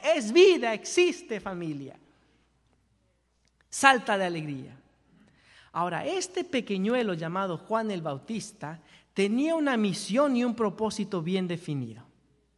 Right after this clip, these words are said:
Una misión y un propósito bien definido. Se encuentra en el versículo diecisiete. Versículo diecisiete.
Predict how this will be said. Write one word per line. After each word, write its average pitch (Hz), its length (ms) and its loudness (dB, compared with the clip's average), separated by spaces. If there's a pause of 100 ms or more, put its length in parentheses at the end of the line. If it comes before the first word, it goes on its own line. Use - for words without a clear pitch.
(540)
Una 330 260 4
misión 269 680 2
y 220 100 4
un 262 140 2
propósito 220 720 0
bien 202 420 2
definido. 143 580 -4
Se - 140 -10
encuentra 240 640 -4
en 180 140 2
el 165 100 -2
versículo 214 680 -2
diecisiete. 156 840 -6 (840)
Versículo 214 580 -2
diecisiete. 151 640 -6